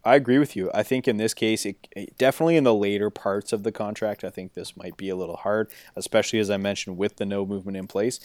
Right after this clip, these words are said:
But at the end of the day, he is a number one center, and that's what position he plays. That's where he plays for the New York Rangers. He has put up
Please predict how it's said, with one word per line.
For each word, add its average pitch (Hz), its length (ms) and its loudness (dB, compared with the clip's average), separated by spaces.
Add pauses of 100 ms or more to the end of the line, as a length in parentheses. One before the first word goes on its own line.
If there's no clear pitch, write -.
(320)
But 120 260 4
at 113 180 -2
the 120 120 0
end 135 100 0
of 143 40 -6
the 131 80 0
day, 107 300 0
he 107 200 -6
is 113 300 -2
a 120 120 2
number 107 320 -2
one 98 220 -4
center, - 360 -8
and 76 140 -16
that's 98 300 -8 (180)
what 104 180 0
position 113 380 -4
he 110 80 -4
plays. 107 360 0
That's 92 280 -6
where 95 140 -6
he 98 100 -8
plays 98 280 -4
for - 80 -18
the 95 100 -10
New 92 100 -10
York 95 240 -6
Rangers. 117 440 -2 (360)
He 117 200 -4
has 107 460 -2
put - 280 -2
up 110 200 2